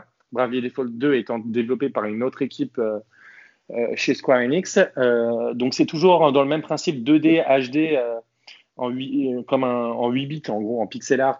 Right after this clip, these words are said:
ou enfin, comme vous voulez l'appeler, euh, que, euh, pour Octopath Traveler, donc avec de très be-, très beaux effets de lumière, euh, de très belles réalisations. Et la différence par rapport à Octopath Traveler qui était un R P G, là on part, on part plus sur un tactical R P G, donc, euh,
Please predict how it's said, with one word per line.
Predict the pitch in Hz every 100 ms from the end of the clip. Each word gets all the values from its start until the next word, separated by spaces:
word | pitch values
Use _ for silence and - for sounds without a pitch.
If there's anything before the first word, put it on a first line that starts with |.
| -
ou | 110 107 104
enfin, | 107 98
comme | - 113 117
vous | 110
voulez | 113
l'appeler, | 117 117 143 143
euh, | 104 104 - - _ _ - _ -
que, | 147
euh, | 139 135 113
pour | 139
Octopath | 123 127 117 120
Traveler, | - 123 127 180
donc | 131 120
avec | 113 107
de |
très | 107 -
be-, | 127 139 131 -
très | -
beaux | 131 131
effets | 131 139
de | 123
lumière, | 127 131 131 135 139 117
euh, | 110 107 - - - _ 131
de |
très | 110 - 156
belles | 143
réalisations. | 131 135 131 127 127 - 185 208
Et | 180 123
la | 123
différence | 147 151 156 156 -
par | 123
rapport | 127 143 131
à | 117
Octopath | 110 135 135 123
Traveler | 131 120 135 135
qui | -
était | 104 131
un | 123 104 101
R | 85 -
P | 120 117
G, | 160 190 _ _ _
là | 135
on | 143
part, | 139 - -
on | 131
part | 123 -
plus | 180 175
sur | -
un | 117
tactical | 113 160 - 160 170 143
R | 120 -
P | 113
G, | 110
donc, | 98 101
euh, | 123